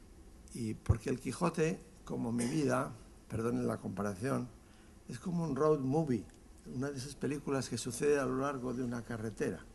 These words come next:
esas películas americanas que los carromatos, ¿no? Siempre están moviéndose, siempre se están trasladando. Y esa es la impresión que tengo. He vivido en más de treinta domicilios, en varios países,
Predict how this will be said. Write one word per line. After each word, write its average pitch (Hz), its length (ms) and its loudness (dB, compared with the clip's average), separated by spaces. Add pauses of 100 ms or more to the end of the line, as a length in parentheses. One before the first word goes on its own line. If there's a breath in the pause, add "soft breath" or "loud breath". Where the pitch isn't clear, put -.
(160)
esas 113 220 -8
películas 113 500 -4
americanas 107 600 -4
que 107 180 -8 (640 loud breath)
los 110 200 -6
carromatos, 117 680 -2
¿no? 135 100 -4 (460 loud breath)
Siempre - 360 -6
están 147 260 -4
moviéndose, 123 640 -2
siempre 139 380 -8
se 120 120 -6
están 131 260 -2
trasladando. 117 840 2 (540 loud breath)
Y 127 80 -2
esa 127 120 -2
es 139 60 -2
la 156 60 0
impresión 127 400 -2
que 117 120 -4
tengo. 107 340 0
He - 60 -4
vivido 110 280 2
en 104 60 -2
más 107 200 2
de 110 80 -2
treinta 110 360 -2
domicilios, 110 640 0
en - 120 -4
varios 107 240 -2
países, 117 640 0